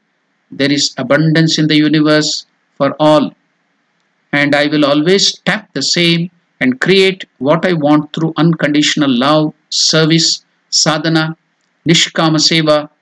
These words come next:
faith, and devotion to God, service to God, meditation on Mother, Divine Mother. So, this is the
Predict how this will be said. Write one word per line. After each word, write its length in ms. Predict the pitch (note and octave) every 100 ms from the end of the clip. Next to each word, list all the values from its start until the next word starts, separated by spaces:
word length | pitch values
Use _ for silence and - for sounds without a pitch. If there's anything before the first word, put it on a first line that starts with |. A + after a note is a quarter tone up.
| _ _ _
faith, 500 | - D#3+ E3 D#3+ - _ _ -
and 400 | C#3+ C#3+ C#3+ C#3 _ _ _ _ _ _ _ _ _ _ _ _ _ _ _ _ _ _ _ _ _ _ _
devotion 500 | D3+ C#3 D3 - C#3
to 80 | C#3
God, 320 | A2+ A#2+ A2 - _
service 400 | - C#3+ C3+ -
to 100 | -
God, 240 | - A#2 - _ _ -
meditation 600 | C3 A#2+ B2 D#3+ D#3+ C#3+
on 100 | A#2+
Mother, 300 | A2+ A#2 A#2 _
Divine 320 | B2 B2 A#2+
Mother. 260 | A#2 A#2 C3+ _ _ _ _ _ _ _ _ _ _
So, 400 | - E3+ F#3+ - _ _ _ _ _ _ _ _ _ _ _ _ -
this 160 | F#3
is 160 | A3 -
the 340 | F3+ C#3+ -